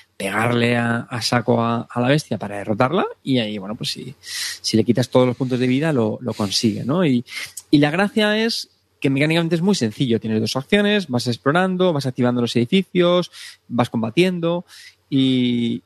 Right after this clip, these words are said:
bueno, ya digo, eh, yo lo he estado jugando con, con Paula, he visto que funciona muy bien. Paula acaba de cumplir siete años.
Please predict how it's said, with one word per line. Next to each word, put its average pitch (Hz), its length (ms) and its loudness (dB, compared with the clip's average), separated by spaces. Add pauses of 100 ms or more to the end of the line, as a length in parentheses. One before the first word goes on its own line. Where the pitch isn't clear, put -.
bueno, 240 300 0
ya 139 160 -2
digo, 147 300 2
eh, 117 600 -2
yo 127 100 0
lo 127 40 6
he - 20 4
estado 139 200 0
jugando 143 240 2
con, 139 720 0
con 123 160 0
Paula, 143 200 6
he 160 40 2
visto 156 160 -2
que 135 80 -4
funciona 139 320 0
muy 127 200 0
bien. 190 240 2 (140)
Paula 123 240 0
acaba 123 180 -2
de 120 60 -2
cumplir 120 340 -2
siete 120 240 -6
años. 185 380 0